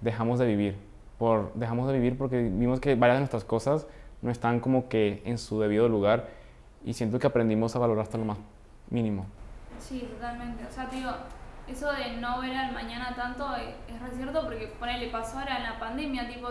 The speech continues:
Speaker 2: un mon-, mucha gente, o yo, o nosotros teníamos planes como estudiantes, qué sé yo, de este año, y que un día para otro te digo, "No, querido, quédate en tu casa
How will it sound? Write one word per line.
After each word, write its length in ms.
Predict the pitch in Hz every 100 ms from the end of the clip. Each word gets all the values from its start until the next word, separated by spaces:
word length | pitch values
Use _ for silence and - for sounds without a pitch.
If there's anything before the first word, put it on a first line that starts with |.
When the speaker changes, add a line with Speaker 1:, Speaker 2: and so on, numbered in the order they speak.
| 240 247
Speaker 2:
un 60 |
mon-, 600 | 269 294 269 262 254 262 269
mucha 240 | 294 294
gente, 280 | 277 269 262
o 40 |
yo, 140 | 254 -
o 40 | 226
nosotros 500 | 220 233 269 262 -
teníamos 480 | 226 240 254 220 -
planes 340 | 233 240 240
como 200 | 233 214
estudiantes, 540 | 214 226 226 240 226 220
qué 60 | -
sé 80 | 226
yo, 80 | 240 247 - - - - 226
de 240 | 226 240
este 160 | 240 247
año, 220 | 277 339
y 80 | 226
que 200 | 220 220
un 140 | 220
día 160 | 247 247
para 240 | 233 214
otro 160 | 233 277
te 60 | 233
digo, 120 | 226
"No, 200 | 226 220
querido, 340 | 214 214 214
quédate 220 | 214 208
en 60 | 214
tu 100 | 202
casa 340 | 233 247 -